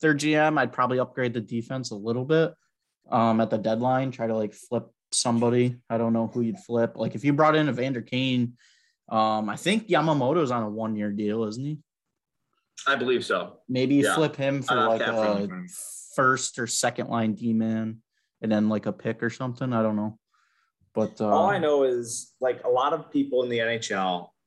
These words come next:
Speaker 2: they argue about the value of goaltending, right?
Speaker 1: Mm-hmm.
Speaker 2: They say, "Oh, you shouldn't pay an elite goaltender." Like, yeah, I, listen, you shouldn't give Sergei Bobrovsky a seven-year, ten million dollar year contract. You shouldn't do that, especially after you drafted Spencer Knight in the first round. Like, you shouldn't do that.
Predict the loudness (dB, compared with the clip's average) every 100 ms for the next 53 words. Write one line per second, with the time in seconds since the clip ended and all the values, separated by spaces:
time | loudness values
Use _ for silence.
0 | -4 -2 0 0 -2 -2 -4 -4 -4 0
1 | 0 -2 -6 -10 -12 -20 -20 _ _ _
2 | _ _ -2 2 2 2 -2 -4 _ _
3 | _ _ -6 -4 -2 0 0 0 0 0
4 | -2 -6 -8 -6 -6 -10 -2 0 2 0
5 | 0 0 0 0 -2 -2 -4 -4 -4 -4
6 | -8 -8 -2 0 0 0 -2 -2 -2 -2
7 | 0 -2 -2 -4 0 0 0 -2 -12 -14
8 | _ _ _ -8 -2 -2 -2 -2 -2 -2
9 | -4 -4 -4 -4 -6 -8 -16 -20 _ _
10 | -6 -2 -2 0 0 0 -2 -2 -2 0
11 | 0 0 -6 -8 -4 -2 -2 -8 -10 _
12 | _ _ -4 -2 -2 -2 -2 -4 -6 -4
13 | -4 -2 -6 -6 -12 _ _ _ -4 -2
14 | 0 0 0 0 0 0 -2